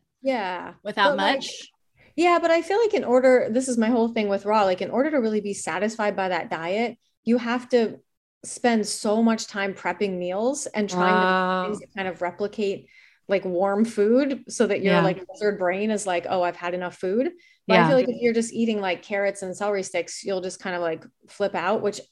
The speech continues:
Speaker 1: I think also is a really interesting argument that someone could <laughs> make.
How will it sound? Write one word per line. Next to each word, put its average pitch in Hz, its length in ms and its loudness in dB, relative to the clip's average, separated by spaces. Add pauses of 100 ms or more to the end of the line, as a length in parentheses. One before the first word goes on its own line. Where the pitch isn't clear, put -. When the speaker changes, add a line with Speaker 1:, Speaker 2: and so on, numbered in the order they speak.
(240)
Speaker 1:
I 349 200 4
think 320 260 -2
also 262 440 2
is 208 160 0
a 202 60 -2
really 208 280 0
interesting 202 360 -6
argument 175 480 -4
that 170 160 -4
someone 180 280 -6
could 196 180 -4
<laughs> - 200 -6
make. - 380 -4